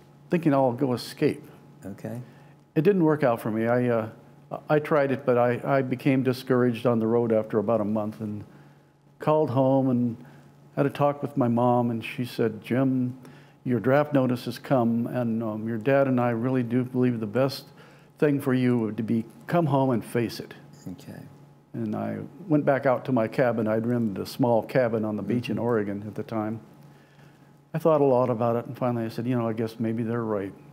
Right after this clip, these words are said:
Speaker 2: Well, you also ran into Eugene McCarthy and his troops who were
Speaker 1: Yes.
Speaker 2: out promoting,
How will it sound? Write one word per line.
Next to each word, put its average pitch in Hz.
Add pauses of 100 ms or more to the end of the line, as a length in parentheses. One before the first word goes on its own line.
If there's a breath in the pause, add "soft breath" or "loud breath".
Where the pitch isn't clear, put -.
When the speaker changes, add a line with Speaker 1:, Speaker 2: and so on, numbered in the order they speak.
(560 loud breath)
Speaker 2:
Well, 123
you 135
also 127
ran 123
into 120 (1300)
Eugene 113
McCarthy 110
and 98
his 123
troops -
who 110
were 104
Speaker 1:
Yes. 131
Speaker 2:
out 113
promoting, 107